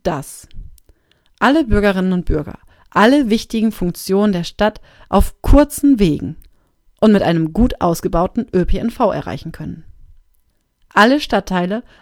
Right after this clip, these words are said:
eine hohe Aufenthaltsqualität haben und die entsprechende Infrastruktur bekommen.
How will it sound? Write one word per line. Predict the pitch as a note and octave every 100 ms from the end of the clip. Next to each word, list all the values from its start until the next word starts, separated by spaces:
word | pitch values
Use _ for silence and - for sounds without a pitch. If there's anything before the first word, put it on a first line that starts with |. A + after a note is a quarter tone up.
| _
eine | F#3+ G#3+ G#3+ -
hohe | B3+ C#4 -
Aufenthaltsqualität | A3+ A#3 F3 D#3+ - E3 F3 - F#3+ F3+
haben | F#3+ G3+ B3+ C#4 - _ _ -
und | A#3+
die | A3+
entsprechende | A#3+ - G3+ B3 B3+
Infrastruktur | - F#3+ - E3+ - F#3 F#3+
bekommen. | A3 - - E2